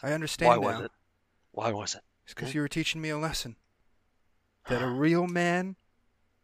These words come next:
Speaker 1: can fall off any roller coaster and get back up.
Speaker 2: It's not about how hard you can hit. It's about
Speaker 1: How
Speaker 2: how hard
Speaker 1: how hard
Speaker 2: you
Speaker 1: you can
Speaker 2: can
Speaker 1: get
Speaker 2: get thrown
Speaker 1: thrown
Speaker 2: off
Speaker 1: off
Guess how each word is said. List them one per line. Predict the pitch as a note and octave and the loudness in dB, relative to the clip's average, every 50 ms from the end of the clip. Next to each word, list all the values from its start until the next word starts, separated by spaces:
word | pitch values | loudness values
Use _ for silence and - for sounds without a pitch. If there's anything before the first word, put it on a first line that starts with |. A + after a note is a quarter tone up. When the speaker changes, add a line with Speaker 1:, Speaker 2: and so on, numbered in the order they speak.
| _ - | _ -12
Speaker 1:
can | - - A#2+ | -10 -10 -10
fall | - - - - D#3+ D#3 E3+ E3 E3 | -10 -10 -8 -2 4 4 6 6 8
off | D#3 D3+ D3 - - | 6 6 4 2 0
any | D#3 D#3 D#3+ D3+ D3 | -6 -4 -4 -4 -6
roller | C3+ A#2+ C3 B2 A#2+ A#2 A#2 | -4 -2 -2 -2 -2 -4 -6
coaster | A2 - - A#2 A2+ - - - A#2+ A2+ - _ _ _ _ _ _ _ _ _ _ _ _ _ _ _ - | -8 -6 -6 -6 -6 -6 -10 -12 -12 -14 -16 _ _ _ _ _ _ _ _ _ _ _ _ _ _ _ -20
and | - A2 - | -20 -14 -10
get | - C3+ C#3+ - | -8 -8 -8 -8
back | - - - - - - - | -8 -6 -6 -6 -6 -8 -8
up. | - - - - - - - _ _ _ _ - - - - - - _ _ _ _ _ _ _ _ _ _ _ _ _ _ _ _ _ - | -6 -6 -6 -6 -8 -12 -16 _ _ _ _ -20 -20 -20 -20 -20 -20 _ _ _ _ _ _ _ _ _ _ _ _ _ _ _ _ _ -16
Speaker 2:
It's | - - - | -10 -8 -8
not | A2+ G#2+ A2+ B2+ C3+ | -6 -2 -2 0 0
about | C3+ A#2 A2 G#2 G#2 G#2+ A2+ - - - - - - - - - - - _ - | 0 0 0 -2 0 0 -2 -4 -6 -14 -20 -20 -20 -20 -20 -20 -20 -20 _ -2
how | - A2 A#2 A#2+ | 4 4 4 4
hard | G#2+ - - A2 G#2+ G#2+ A2 A2 - | 4 0 0 2 2 2 2 -2 -6
you | G#2+ - | -10 -8
can | - G2+ F2+ | -8 -8 -8
hit. | F2+ - - G#2 G#2 - _ _ _ _ _ _ _ _ _ _ _ _ _ _ _ - | -8 -10 -8 -6 -8 -8 _ _ _ _ _ _ _ _ _ _ _ _ _ _ _ -12
It's | - - - - | -10 -4 -4 -4
about | G#2 F#2 G#2+ G#2 A#2 C3 - - | -2 -2 0 2 2 0 0 0
Speaker 1:
How | - - - A#2 A#2+ C3 C#3 C3+ D3 - _ _ | 0 6 6 6 8 6 4 2 -2 -8 _ _
Speaker 2:
how | - - | -6 -4
hard | - - - - C#3 C#3+ C#3 C#3+ C#3 | -4 -2 0 0 2 2 2 4 2
Speaker 1:
how | - - | 2 2
hard | C#3+ C#3 C3+ C#3 C#3+ | 2 0 0 0 0
Speaker 2:
you | C#3 D3 | -2 0
Speaker 1:
you | - | 6
can | - D3 - - D#3+ D3 | 8 8 8 8 6 4
Speaker 2:
can | D3+ C#3+ | 6 6
Speaker 1:
get | C#3+ C3 D3 D#3 | 6 6 6 6
Speaker 2:
get | - - | 2 2
thrown | C3 C3 - B2 C#3 D3 D3+ D3+ D3 C#3 | 4 8 8 10 10 10 10 10 8 6
Speaker 1:
thrown | - D#3 - C3 D3+ | 8 8 10 12 10
Speaker 2:
off | D3 D3 D3+ D3 C#3+ - | 10 10 8 4 2 0
Speaker 1:
off | G#4 | -4